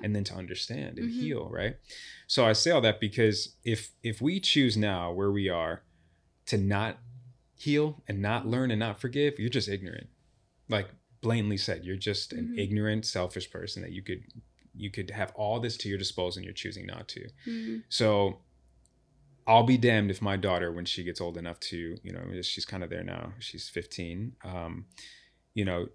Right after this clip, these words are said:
Speaker 1: she's never gonna have the sentence of, like, "My dad didn't try."
Speaker 2: Mm.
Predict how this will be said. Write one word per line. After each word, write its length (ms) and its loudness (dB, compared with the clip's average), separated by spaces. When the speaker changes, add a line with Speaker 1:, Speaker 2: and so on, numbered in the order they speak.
Speaker 1:
she's 400 4
never 440 6
gonna 260 2
have 380 0
the 100 -4
sentence 560 -2
of, 160 -6
like, 220 -8
"My 160 -6
dad 240 -4
didn't 180 -10
try." 400 -8
Speaker 2:
Mm. 320 -6